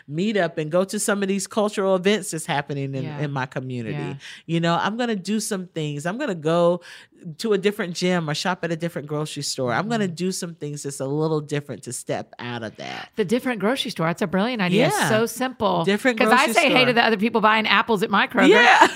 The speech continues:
Speaker 2: could say
Speaker 1: exactly.
Speaker 2: hey to anybody buying apples at any
Speaker 1: Exactly,
Speaker 2: Kroger.
Speaker 1: exactly. And who
Speaker 2: Yeah.
Speaker 1: you follow if you're on social media. You know, if
Speaker 2: Man,
Speaker 1: you
Speaker 2: that's
Speaker 1: know
Speaker 2: what I've been
Speaker 1: someone,
Speaker 2: working hard at.
Speaker 1: and
Speaker 2: I
Speaker 1: this
Speaker 2: mean
Speaker 1: is what you do,
Speaker 2: Yeah.
Speaker 1: is like you go to people like myself or
Speaker 2: Mm-hmm.
Speaker 1: Amina, different people that you know,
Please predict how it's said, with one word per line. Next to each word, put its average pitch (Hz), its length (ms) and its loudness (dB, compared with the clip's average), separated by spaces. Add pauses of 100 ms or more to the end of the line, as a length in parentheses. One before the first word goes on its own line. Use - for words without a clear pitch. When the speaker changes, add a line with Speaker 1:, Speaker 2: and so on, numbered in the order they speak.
(140)
Speaker 2:
could - 160 8
say 302 120 4
Speaker 1:
exactly. 277 120 6
Speaker 2:
hey 269 140 6
to 285 220 4
anybody 233 400 4
buying 233 260 6
apples 226 280 4
at 262 40 6
any 269 100 2
Speaker 1:
Exactly, 208 220 6
Speaker 2:
Kroger. 190 260 6
Speaker 1:
exactly. 254 380 0
And 240 160 4
who 190 60 8
Speaker 2:
Yeah. 185 160 8
Speaker 1:
you 160 60 -4
follow 262 320 4
if 214 180 0
you're 240 100 0
on 247 100 -2
social 247 320 -4
media. 262 440 -8 (680)
You 294 140 2
know, 277 320 2
if 175 80 2
Speaker 2:
Man, 202 120 4
Speaker 1:
you 196 40 4
Speaker 2:
that's 233 100 6
Speaker 1:
know 277 60 6
Speaker 2:
what 285 80 6
I've 254 80 6
been 254 80 6
Speaker 1:
someone, 208 220 8
Speaker 2:
working 190 160 4
hard 180 320 2
at. 170 160 2
Speaker 1:
and 214 80 4
Speaker 2:
I - 20 0
Speaker 1:
this 240 140 4
Speaker 2:
mean 247 80 -2
Speaker 1:
is 247 100 -6
what 262 220 0
you 247 100 -2
do, 185 580 2
Speaker 2:
Yeah. - 80 -6
Speaker 1:
is 185 160 -2
like 180 280 -2
you 185 100 -2
go 170 220 2
to 202 80 -2
people 175 440 -4
like 139 360 -2 (240)
myself 135 600 -6
or 135 80 -4
Speaker 2:
Mm-hmm. 104 120 -6
Speaker 1:
Amina, 139 340 -4
different 143 300 -10
people 143 260 -10
that 123 200 -10
you 127 80 -12
know, 127 380 -10